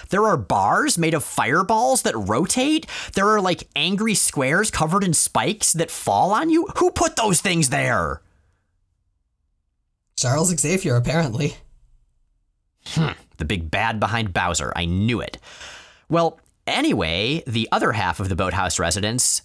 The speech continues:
Speaker 1: Jean Grey, Phoenix, walks into Scott's session in a torn outfit, still holding her Gap bags from her shopping trip that was so rudely interrupted by Onslaught. And she tells Scott not only what happened,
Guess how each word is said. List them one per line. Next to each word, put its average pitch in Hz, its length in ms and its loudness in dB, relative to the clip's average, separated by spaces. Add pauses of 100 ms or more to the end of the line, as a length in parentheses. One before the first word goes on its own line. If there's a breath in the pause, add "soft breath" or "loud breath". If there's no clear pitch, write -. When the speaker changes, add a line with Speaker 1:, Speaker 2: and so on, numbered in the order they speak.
(120)
Speaker 1:
Jean 87 280 -2
Grey, 107 520 -2
Phoenix, - 760 -2 (380 soft breath)
walks 76 420 0
into 101 160 0
Scott's - 380 0
session 73 720 -2
in 104 460 -2
a 98 100 0 (160)
torn 104 300 0
outfit, 131 400 -2
still 139 220 -2
holding 113 260 -2
her 110 100 -4
Gap - 460 -6
bags 80 360 -2
from 101 140 -6
her 98 100 -2
shopping 110 420 -2
trip 90 220 -4
that 95 80 -4
was 95 100 -2
so 101 120 0
rudely 101 320 -2
interrupted 98 400 -4
by 85 120 0
Onslaught. 80 640 -2 (800 loud breath)
And 82 140 -8
she 92 120 -4
tells 104 260 0
Scott 98 320 -2 (200)
not 101 240 -2
only 90 280 -2
what 76 420 -6
happened, 107 640 -2